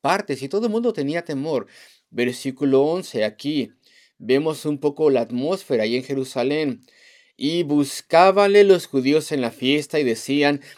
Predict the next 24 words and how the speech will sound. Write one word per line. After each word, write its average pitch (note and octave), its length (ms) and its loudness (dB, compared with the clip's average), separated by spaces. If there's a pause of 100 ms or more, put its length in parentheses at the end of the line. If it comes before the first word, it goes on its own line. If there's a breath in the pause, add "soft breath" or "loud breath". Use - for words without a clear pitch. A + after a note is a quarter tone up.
'¿Dónde A#3 440 4
está F#3+ 460 -2
aquel?'". B2+ 560 0 (400 soft breath)
Ellos F3+ 400 0
tenían C3+ 680 0
sus C3 180 -14
agentes C3 480 -8
en A#2+ 100 -6
la A#2 80 -4
multitud. A#2 640 -6 (280 soft breath)
"¿Ha D3 140 2
venido? A3 460 2
¿Está C3 480 4
aquí?". F3+ 500 -2 (240)
Todos G3+ 300 0
estaban F#3 320 2
buscándole E3 640 -2 (1040)
por C#3 160 0
todas E3+ 380 -4
partes. A#2+ 540 -2 (340 loud breath)
Los, C3+ 520 0
am, B2 680 -4
sacerdotes D3 640 -6
levitas B2+ 600 -4